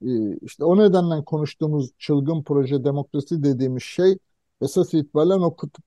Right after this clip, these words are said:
yani seçmenin şimdiye kadar alışkın olduğu, ezberlediği bütün bu kutuplaşmaların dışında düşündürtme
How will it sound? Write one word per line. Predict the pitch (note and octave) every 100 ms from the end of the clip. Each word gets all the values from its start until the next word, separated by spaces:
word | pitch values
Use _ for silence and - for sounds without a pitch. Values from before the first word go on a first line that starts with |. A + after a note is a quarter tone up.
| -
yani | C#3+ C3+
seçmenin | - D3+ C3+ - E3+ F3+ G#3+ G3+ _ _ _ _ _
şimdiye | - D#3+ E3 F#3+ G#3
kadar | G3 D#3+ C3+
alışkın | C#3 D3+ D#3 - G3+
olduğu, | E3 C3+ B2 B2 A2+
ezberlediği | C#3 D#3 D3 E3 D#3+ D#3 D#3 E3 F#3
bütün | D3 D3 G#3 G3 E3+
bu | D#3
kutuplaşmaların | - - - E3 C#3+ - E3 D#3+ E3+ G3+ F#3
dışında | D#3+ - F#3 F3+ G#3 D#3+
düşündürtme | D3 - E3+ D#3+ E3 - F3 F3+